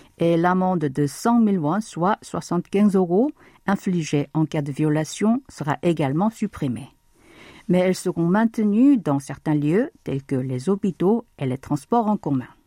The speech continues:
Cette nouvelle suscite à la fois des attentes et des inquiétudes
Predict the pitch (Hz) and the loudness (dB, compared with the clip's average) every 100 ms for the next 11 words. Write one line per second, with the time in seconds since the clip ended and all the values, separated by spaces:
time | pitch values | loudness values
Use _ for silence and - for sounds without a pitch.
0 | _ _ _ - - - - - - 220 | _ _ _ -20 -20 -20 -20 -18 -6 -2
1 | 240 220 214 202 269 247 180 202 - 269 | 4 4 4 2 2 2 0 -4 -4 -4
2 | - 226 226 220 - 208 226 180 175 160 | -2 -2 0 -2 -2 0 0 0 -4 -2
3 | 170 - 208 233 254 202 - 135 143 139 | -4 -2 0 2 2 -4 -6 -2 -2 2
4 | 226 208 185 - 190 226 | 0 2 -2 -2 -2 0